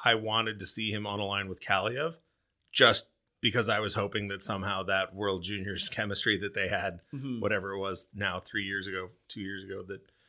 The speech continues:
Speaker 1: that, that would be recaptured, but that, um, did not happen. Jacob Doty, another player that Todd McLellan talked about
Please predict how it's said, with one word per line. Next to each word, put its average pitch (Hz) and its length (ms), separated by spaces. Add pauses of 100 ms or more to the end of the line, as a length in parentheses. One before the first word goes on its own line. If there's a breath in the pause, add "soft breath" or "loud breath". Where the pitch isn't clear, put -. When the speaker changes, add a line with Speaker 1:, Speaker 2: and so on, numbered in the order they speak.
(160)
Speaker 1:
that, 131 140
that 131 180
would 123 120
be 120 100
recaptured, 110 580
but 101 160
that, 104 320
um, 92 400 (160)
did 104 200
not 98 280
happen. 110 340 (640)
Jacob 143 320
Doty, 131 340
another 117 340
player 117 300
that 110 100
Todd 110 200
McLellan 110 360
talked 107 300
about 107 360